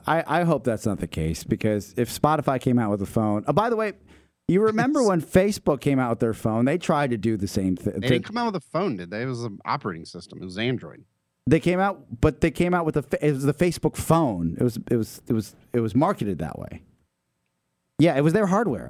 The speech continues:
Speaker 1: Uh, I'm positive. I'm
Speaker 2: Was
Speaker 1: almost
Speaker 2: it?
Speaker 1: positive. Yeah, it was their hardware that, yeah, had Android.
Speaker 2: I know there was a phone with a Facebook button. I
Speaker 1: Yes.
Speaker 2: thought Nokia or something created that.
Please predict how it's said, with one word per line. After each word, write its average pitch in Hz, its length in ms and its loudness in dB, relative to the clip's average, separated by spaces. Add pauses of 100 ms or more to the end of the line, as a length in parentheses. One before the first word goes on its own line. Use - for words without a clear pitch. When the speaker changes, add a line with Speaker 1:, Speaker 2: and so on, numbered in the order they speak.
(100)
Speaker 1:
Uh, 127 160 2
I'm 139 120 0
positive. 170 480 -2 (240)
I'm 123 80 6
Speaker 2:
Was 165 100 2
Speaker 1:
almost 185 220 2
Speaker 2:
it? - 40 -2
Speaker 1:
positive. 120 380 2
Yeah, 120 100 2
it 120 60 2
was 123 100 2
their 151 180 2
hardware 139 600 2
that, 123 300 0
yeah, 127 260 2
had 131 240 2
Android. 123 440 2
Speaker 2:
I - 20 4
know 202 160 2
there 262 100 2
was 202 120 0
a 151 80 -2
phone 160 380 -2
with 123 120 -4
a 101 60 -10
Facebook - 460 -12 (100)
button. 73 400 -14
I - 100 -2
Speaker 1:
Yes. 143 340 4
Speaker 2:
thought - 240 -8 (160)
Nokia 87 480 -10
or 73 40 -14
something 73 360 -20
created 73 360 -18
that. 73 240 -18